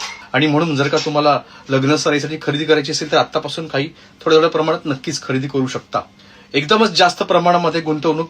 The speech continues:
घेणं, करणं टाळावे. परंतु दोन हजार सव्वीस च्या आसपास सोन्याचे भाव किती पोचतील? तर सोन्याचे भाव एक लाख तीस हजार ते एक लाख पन्नास हजारच्या मध्ये राहतील. जागतिक मंदी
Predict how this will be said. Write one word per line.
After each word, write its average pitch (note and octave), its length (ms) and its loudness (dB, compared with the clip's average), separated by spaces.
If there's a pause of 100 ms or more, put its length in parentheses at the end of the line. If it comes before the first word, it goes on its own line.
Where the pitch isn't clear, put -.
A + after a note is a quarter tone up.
(120)
घेणं, C3+ 320 -2 (280)
करणं C#3+ 320 0
टाळावे. A2+ 400 0 (680)
परंतु E3 380 2 (200)
दोन E3 220 2
हजार F3 240 2
सव्वीस D3+ 640 -2 (440)
च्या C3+ 140 0
आसपास C#3 440 -2 (120)
सोन्याचे C3+ 680 -4
भाव C3+ 200 -2
किती C3+ 280 -10
पोचतील? C#3+ 520 -8
तर F3+ 80 4
सोन्याचे F3 360 -2
भाव D#3+ 360 0
एक C#3 280 -4
लाख C#3+ 160 2 (360)
तीस F3 200 -4
हजार A#2+ 240 -2 (180)
ते D3 160 -2
एक D3+ 240 -8
लाख D3 120 2 (680)
पन्नास D3 500 2
हजारच्या C3+ 600 -2 (220)
मध्ये C3 420 -2 (200)
राहतील. A#2 380 -6 (280)
जागतिक D#3 460 2
मंदी D3+ 400 0